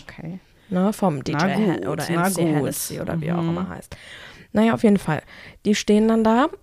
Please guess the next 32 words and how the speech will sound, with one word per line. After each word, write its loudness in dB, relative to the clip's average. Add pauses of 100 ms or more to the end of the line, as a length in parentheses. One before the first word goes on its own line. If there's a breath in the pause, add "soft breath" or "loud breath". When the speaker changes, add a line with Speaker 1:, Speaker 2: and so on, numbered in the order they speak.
(140)
Speaker 2:
haben 2
eine 4
Herzmatte -4
zu -10
Füßen -10
liegend, -6
die -2
Frauen. -2
Speaker 1:
Ja. 2 (400 loud breath)
Speaker 2:
Die -2
Männers 2
kommen 0
rein, -6 (220)
einer 2
nach 0
dem -2
anderen. -10 (1400 soft breath)
Einer 2
nach 4
dem 0
anderen. -2 (220)
Heißt -10
das -12
richtiges -8
Deutsch? -2 (100)
Das -20
hört -6
sich -18
grad -10
so -16
komisch -12
an. -6